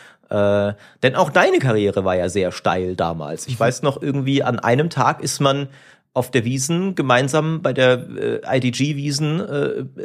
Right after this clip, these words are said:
Speaker 1: nicht Bier trinken in, in meinem Fall. Und, und du bist da noch so als neuer, ich glaub, fast schon Freelancer noch gewesen oder so. Und kurz darauf ist der Mensch Chefredakteur. Also, ja, das war auch wild.
Speaker 2: Das stimmt. Und, äh,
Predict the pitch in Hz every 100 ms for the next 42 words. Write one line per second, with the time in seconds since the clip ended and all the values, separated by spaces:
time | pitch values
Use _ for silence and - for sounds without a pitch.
0 | - 131 160 - - 165 175 - 160 175
1 | 180 185 175 160 160 156 175 175 165 180
2 | 226 - - _ - 139 147 - 147 131
3 | 135 147 135 135 131 131 139 - 117 -
4 | 117 127 123 113 104 95 98 - 92 -
5 | 95 95 101 123 139 175 190 - 175 190
6 | 208 190 180 175 180 277 196 165 175 -
7 | 165 147 190 - 180 - 180 196 233 -
8 | 233 131 117 92 - - 80 67 - -
9 | _ - 123 113 117 113 104 107 - _
10 | _ _ _ 370 277 - - 196 170 131
11 | 104 85 - _ _ _ _ _ - -
12 | 113 180 - - 180 95 90 127 120 113
13 | 120 98